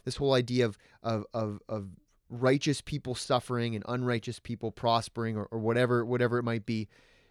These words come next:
You know, we just need to learn that we can trust God, that God is sovereign over the universe. He has laid the foundations of the earth.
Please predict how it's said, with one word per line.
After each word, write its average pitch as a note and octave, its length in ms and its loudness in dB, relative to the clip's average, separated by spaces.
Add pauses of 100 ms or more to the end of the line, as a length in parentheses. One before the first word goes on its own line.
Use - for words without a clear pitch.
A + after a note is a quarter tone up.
(100)
You C3+ 80 -2
know, C3+ 40 2
we D3 160 0
just G3+ 180 0
need F3 140 2
to D3 80 4
learn B2+ 300 2
that A2+ 100 0
we A#2+ 140 -2
can B2 180 -6
trust - 640 -2
God, - 460 -10
that A2 120 -6
God A#2+ 320 4
is C3 240 2
sovereign A#2+ 600 2
over A2 260 -4
the G#2 120 -4
universe. G#2 460 -8
He B2+ 240 -6
has A#2 280 2 (220)
laid B2 320 6
the B2+ 80 6
foundations A2+ 760 0
of G2 140 -2
the G2+ 160 -2
earth. - 220 -10